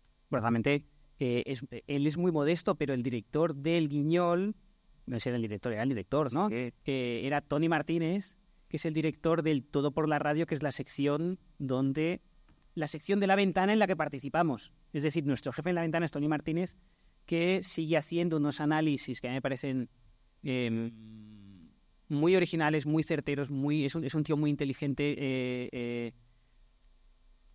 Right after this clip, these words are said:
Speaker 1: se queda muy bien con los gestos y las tonterías y las, eh, el carácter de muchos políticos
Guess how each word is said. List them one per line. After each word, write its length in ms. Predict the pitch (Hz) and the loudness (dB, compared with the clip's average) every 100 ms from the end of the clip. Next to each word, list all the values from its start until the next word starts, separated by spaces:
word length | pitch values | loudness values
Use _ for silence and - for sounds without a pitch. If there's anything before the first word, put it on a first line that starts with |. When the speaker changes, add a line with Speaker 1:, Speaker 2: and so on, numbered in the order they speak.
| _ _ _ - | _ _ _ -8
Speaker 1:
se 220 | - 196 | -2 0
queda 300 | 214 214 214 | 2 4 4
muy 400 | 202 190 214 220 | 4 4 4 2
bien 220 | 196 208 | 4 2
con 200 | 190 180 | 2 2
los 220 | 165 151 | 2 -2
gestos 800 | - 160 190 - - 185 175 - | -6 -2 -2 -4 -4 0 0 -2
y 80 | 170 | -4
las 240 | 156 139 - | -4 -4 -6
tonterías 960 | 160 151 143 147 180 180 175 147 - | -6 -4 -4 -2 0 2 2 0 -2
y 100 | 165 | -2
las, 440 | 156 147 143 - 170 | 0 0 -2 -6 -4
eh, 680 | 151 147 143 139 139 139 131 _ _ _ | -2 -2 -4 -4 -4 -6 -8 _ _ _
el 160 | 170 160 | -4 -2
carácter 520 | 165 165 180 - 180 | 0 2 0 0 0
de 100 | 170 | 0
muchos 360 | 170 185 175 - | 2 0 -2 -4
políticos 760 | 165 190 - 170 160 160 - | -2 -2 -2 -2 0 0 -2